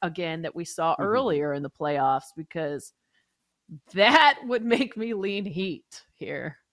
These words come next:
Speaker 1: But other than that, I think the Celtics are overall the stronger team. It's just gonna take some magic from Jimmy Butler again.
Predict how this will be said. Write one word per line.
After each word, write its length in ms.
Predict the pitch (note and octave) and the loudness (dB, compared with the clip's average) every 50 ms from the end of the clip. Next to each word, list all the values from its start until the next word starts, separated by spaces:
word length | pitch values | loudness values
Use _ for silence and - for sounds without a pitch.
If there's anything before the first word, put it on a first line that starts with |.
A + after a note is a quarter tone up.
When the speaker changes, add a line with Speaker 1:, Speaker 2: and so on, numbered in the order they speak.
| _ _ _ _ _ _ _ _ _ - | _ _ _ _ _ _ _ _ _ -10
Speaker 1:
But 120 | - D#3 | 0 4
other 240 | G#3 C4 B3+ E4 D#4+ | 4 4 4 4 0
than 180 | A#3+ C4+ B3+ B3 | -2 -2 0 2
that, 220 | B3 B3+ B3 A#3 | 4 6 6 4
I 100 | G#3 G#3+ | 4 0
think 240 | - - G#3+ G3+ - _ _ _ - | -2 -4 -6 -6 -6 _ _ _ -12
the 60 | E3+ | -12
Celtics 520 | D#3 - - E3+ F3 E3+ - D3 - - - | -12 -8 -6 -6 -6 -8 -10 -16 -16 -12 -10
are 160 | D#3 D#3 D3+ | -8 -8 -6
overall 500 | D#3 D#3 D3+ D3 D3 D3 D3+ D3 C#3+ B2+ | -8 -8 -10 -10 -10 -8 -8 -8 -8 -10
the 80 | G#2+ D#3 | -12 -16
stronger 520 | - - - A2 F2+ - - - - - _ | -20 -18 -16 -14 -14 -16 -16 -20 -20 -20 _
team. 380 | - C#3+ C3 B2 B2 G2+ - - | -18 -18 -16 -16 -16 -18 -16 -14
It's 220 | - D#3 - - - | -14 -14 -14 -14 -18
just 240 | - A2 - - | -18 -18 -16 -16
gonna 180 | - D#3 C#3+ C3+ | -14 -14 -14 -14
take 260 | B2+ - - D3+ D#3 | -12 -10 -10 -10 -10
some 200 | - - C#3 C3+ | -10 -16 -14 -12
magic 500 | C3+ C#3 C#3 C#3 C#3 C3+ C3+ C#3 C#3 A#2+ _ _ _ _ | -10 -8 -6 -6 -8 -8 -10 -12 -12 -14 _ _ _ _
from 300 | _ - D3 C3 - C#3+ | _ -16 -16 -16 -16 -16
Jimmy 280 | - F2+ F#2 F2+ D2+ | -16 -16 -16 -16 -16
Butler 500 | G2+ G#2 - F2+ D#2+ - - G#2+ G2+ G2+ | -16 -12 -10 -10 -10 -10 -12 -12 -12 -12
again. 420 | F#2+ - - - E2 B1+ D#2 F3+ | -12 -14 -14 -14 -16 -14 -16 -16